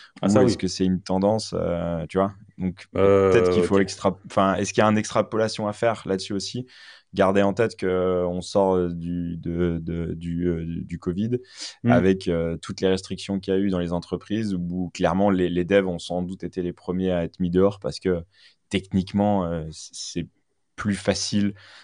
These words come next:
Speaker 2: de, de, de, de, de bosser à distance, et il y a plus une culture remote, euh, chez, chez, chez les devs, quoi. Après, est-ce qu'elle a été accentuée par le covid ?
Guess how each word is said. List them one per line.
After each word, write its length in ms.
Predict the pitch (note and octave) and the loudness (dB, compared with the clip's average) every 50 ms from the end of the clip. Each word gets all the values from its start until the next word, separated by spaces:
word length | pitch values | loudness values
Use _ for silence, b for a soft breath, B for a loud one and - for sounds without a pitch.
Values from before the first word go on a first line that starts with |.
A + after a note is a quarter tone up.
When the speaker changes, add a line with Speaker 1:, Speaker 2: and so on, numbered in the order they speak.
| B _ - | B _ -10
Speaker 2:
de, 380 | E2 F2 E2+ E2 E2 E2+ E2 E2 E2 - | -6 -4 -4 -4 -4 -6 -6 -8 -10 -12
de, 360 | - - E2+ F2 F2 E2+ E2 | -12 -8 -4 -2 -2 -2 -2
de, 180 | D#2+ D#2+ E2+ D#2+ | -4 -6 -6 -6
de, 120 | - F2 E2+ - - | -6 -6 -6 -8 -10
de 140 | - F2+ F2 | -8 -6 -4
bosser 340 | E2 D#2+ F2 E2+ - - F#2+ | -2 0 0 -2 0 0 0
à 80 | F2 | 0
distance, 480 | E2 E2+ E2+ - - G2 G2+ G#2 G2+ - - | 0 -2 -8 -4 -2 0 0 0 -2 -4 -8
et 60 | - | -8
il 60 | E2+ D#2+ | -4 -2
y 60 | E2 | -2
a 60 | D#2 | -4
plus 340 | - - - G#2+ G2+ G2+ - | -2 -2 0 0 0 0 0
une 160 | F#2+ F#2+ F2+ | 0 0 0
culture 420 | - - G2 F#2 F2+ - A2 G#2 | 0 -2 -4 -4 -2 0 0 0
remote, 480 | E2+ F2+ G2 F#2+ G2 G2+ G#2 G2+ G2+ - | 2 2 2 2 4 4 4 2 2 -2
euh, 320 | F#2+ F2 F2 E2+ E2 E2 E2+ F2 F#2+ - | -2 -2 -2 -2 -4 -6 -8 -12 -14 -16
chez, 380 | - - - - F2+ D#2+ E2 E2 | -16 -14 -10 -8 -8 -6 -6 -6
chez, 200 | E2 - - - | -8 -10 -10 -10
chez 180 | - - - F2 | -10 -8 -4 -2
les 120 | F2 F2 | -2 2
devs, 220 | F2+ G2+ F#2+ - | 4 4 2 2
quoi. 200 | - - E2 - B B B B B B B | -2 -6 -8 -8 B B B B B B B
Après, 280 | - - - - G#2+ G#2+ | -6 -4 2 4 4 4
est-ce 120 | G2+ - | 4 2
qu'elle 280 | - G2+ G2 F#2+ F#2 F#2+ | 2 4 4 6 6 6
a 80 | F#2 | 4
été 320 | F#2 F#2 F#2 - F#2+ F#2+ F#2 - | 4 4 2 2 2 2 2 0
accentuée 440 | F#2 F2+ - - F#2+ F#2 - - F#2+ | -4 -4 -2 -4 -4 -4 -2 -4 -4
par 160 | E2+ F2+ E2+ | -2 -2 -4
le 60 | D#2+ | -4
covid ? 320 | - - E2 F2+ F#2 F#2 | -6 -8 -6 -6 -6 -6